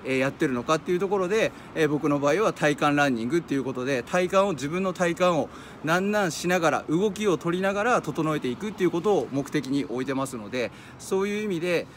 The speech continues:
腕を振る時にしっかりと肘を引くっていうイメージを持ちながらやると、えー、またね、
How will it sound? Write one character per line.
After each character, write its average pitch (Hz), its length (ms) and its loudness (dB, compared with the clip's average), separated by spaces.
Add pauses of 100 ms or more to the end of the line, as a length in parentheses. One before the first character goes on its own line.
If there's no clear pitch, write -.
(140)
腕 151 160 4
を 156 100 4
振 147 140 -2
る 139 80 -4
時 143 240 -4
に 196 220 0 (800)
し - 140 -4
っ 165 60 0
か 180 120 2
り 131 100 -2
と 127 140 -8 (680)
肘 180 240 2
を 156 80 6
引 143 80 -2
く 226 140 -2
っ - 20 -10
て - 160 -2
い 151 200 4
う - 140 -8
イ 175 60 -2
メ 190 140 4
ー 160 40 6
ジ 117 140 -4
を 104 160 -6 (180)
持 160 120 0
ち 208 100 -2
な 208 120 4
が 185 100 4
ら 175 200 6
や 143 160 2
る 156 120 -2
と、 233 260 4 (320)
え 151 360 6
ー、 131 40 0
ま 151 100 2
た 170 100 0
ね、 214 140 -2